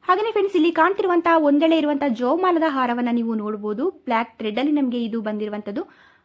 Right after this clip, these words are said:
ಬ್ಲ್ಯಾಕ್ ಥ್ರೆಡ್‌ಗೆ ನಮಗೆ ಜೋಮಾಲದ ಗುಂಡುಗಳನ್ನ ನಮಗೆ ನೇಯ್ದಿರುವಂಥದ್ದನ್ನ ನಾವಿಲ್ಲಿ ನೋಡ್ತಾ ಇರ್ಬೋದು.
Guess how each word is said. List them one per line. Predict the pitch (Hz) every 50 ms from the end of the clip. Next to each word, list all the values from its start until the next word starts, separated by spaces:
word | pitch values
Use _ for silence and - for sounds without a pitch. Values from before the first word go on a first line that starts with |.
| _ -
ಬ್ಲ್ಯಾಕ್ | 240 277 285 381 403 -
ಥ್ರೆಡ್‌ಗೆ | - 320 294 233 277 285
ನಮಗೆ | 277 269 262 254 240 254 269 269
ಜೋಮಾಲದ | 247 220 226 247 247 254 247 247 254 254 240
ಗುಂಡುಗಳನ್ನ | 240 - 233 233 262 269 285 262 240 233 240 233
ನಮಗೆ | 233 226 220 220 233 240
ನೇಯ್ದಿರುವಂಥದ್ದನ್ನ | 226 214 214 202 214 214 214 214 208 208 208 208 208
ನಾವಿಲ್ಲಿ | 208 208 208 214 220 240 339 349
ನೋಡ್ತಾ | 320 277 220 - - 190
ಇರ್ಬೋದು. | 208 202 202 196 202 196 196 214